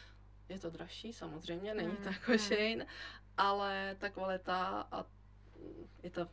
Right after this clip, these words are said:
Speaker 1: ten způsob výroby a toho
Speaker 2: Hmm.
Speaker 1: všeho je na trošku lepší úrovni.
Speaker 2: A ty máš i své webovky,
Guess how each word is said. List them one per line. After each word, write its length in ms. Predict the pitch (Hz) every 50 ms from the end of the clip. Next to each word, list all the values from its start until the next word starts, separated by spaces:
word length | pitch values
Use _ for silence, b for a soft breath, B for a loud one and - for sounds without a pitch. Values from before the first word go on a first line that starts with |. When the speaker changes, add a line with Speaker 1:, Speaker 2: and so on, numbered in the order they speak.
| - - -
Speaker 1:
ten 140 | - 185 185
způsob 400 | - - 175 190 - 196 180 -
výroby 320 | 165 180 180 180 175 185
a 100 | 185 190
toho 120 | - - 175
Speaker 2:
Hmm. 80 | 180 -
Speaker 1:
všeho 280 | - - 190 190 185
je 320 | 180 190 98 - - - 165
na 100 | 165 -
trošku 300 | - - - - - - -
lepší 280 | - - - - -
úrovni. 400 | 175 175 175 175 175 170 175 180 - - - - - b b b b b b -
Speaker 2:
A 60 | 214
ty 120 | 202 220
máš 240 | 214 208 214 202 -
i 80 | - 208
své 260 | - - 240 254 254
webovky, 840 | 233 214 185 180 180 180 - - - - 190 185 180 190 220 254 285